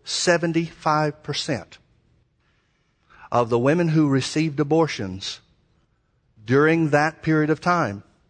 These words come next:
identify themselves as either Christians or Catholic? Over seventy-five percent. Folks, abortion is not the world's problem.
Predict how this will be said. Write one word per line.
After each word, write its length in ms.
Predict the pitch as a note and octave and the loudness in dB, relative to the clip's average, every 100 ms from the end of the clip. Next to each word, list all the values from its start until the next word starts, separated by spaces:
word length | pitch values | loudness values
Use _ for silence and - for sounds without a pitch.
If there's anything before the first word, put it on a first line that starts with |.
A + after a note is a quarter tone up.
| _ _ _ _ _ _ _ | _ _ _ _ _ _ _
identify 640 | B2+ B2+ E3 F3+ - E3 | -2 2 2 2 2 0
themselves 680 | D3 C#3 - G3+ D#3 A#2 G#2 | 0 -2 0 2 4 2 -2
as 160 | A#2+ G#2+ | -4 -4
either 160 | A#2 G#2+ | -4 -4
Christians 500 | - E3+ E3+ E3 E3 | -2 -2 -2 -4 -4
or 40 | |
Catholic? 480 | - A#2 - - _ _ _ _ _ _ _ _ _ - | -4 -4 -6 -20 _ _ _ _ _ _ _ _ _ -4
Over 200 | C3+ G#2+ | -4 -2
seventy-five 580 | - E3 D3+ D3 C#3+ C#3 | 0 0 0 0 -2 -2
percent. 340 | C#3 A#2 F2 _ _ _ _ _ _ _ _ _ _ _ _ _ _ _ _ | -8 -10 -14 _ _ _ _ _ _ _ _ _ _ _ _ _ _ _ _
Folks, 460 | - - - F#3+ E3+ | -20 -12 0 2 2
abortion 400 | D#3 B3 - E3 | 4 4 4 0
is 140 | C#3+ | 2
not 220 | E3+ E3+ | 2 2
the 80 | D3+ | 0
world's 300 | C3+ A3 - | 2 2 2
problem. 400 | - A3 C3+ F2+ | 0 0 0 -8